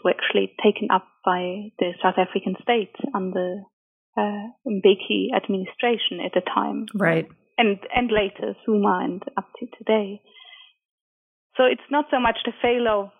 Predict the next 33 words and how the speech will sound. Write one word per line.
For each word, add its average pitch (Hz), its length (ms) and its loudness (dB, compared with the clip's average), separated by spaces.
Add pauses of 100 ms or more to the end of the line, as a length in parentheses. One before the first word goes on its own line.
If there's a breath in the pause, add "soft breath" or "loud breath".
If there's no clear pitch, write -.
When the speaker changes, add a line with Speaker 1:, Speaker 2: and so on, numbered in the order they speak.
(380)
Speaker 1:
a 226 340 0
institution, 247 840 2
which 208 180 -2 (760)
would 220 180 -4
also 214 340 -2 (440)
maybe 208 300 2
be 208 140 -4 (140)
too 240 160 4
much 190 200 2 (320)
to 214 100 0
have 202 160 -2 (100)
asked, 294 400 2 (500 loud breath)
but 226 240 4
what 240 220 4
happened 220 520 -2
since. 196 320 4 (140)
And 233 120 -2
in 233 120 2
that 262 200 0 (100)
sense, 190 380 2
it's, - 340 -4
uh, - 320 0 (300)
it's 214 140 -2
something 208 440 0
which 185 160 0 (400)
we 208 180 4
can 214 140 -6
learn 196 420 2
from 190 200 4
apartheid 190 520 -2
victims 185 480 0
who 202 80 -2 (140)
say, 185 320 4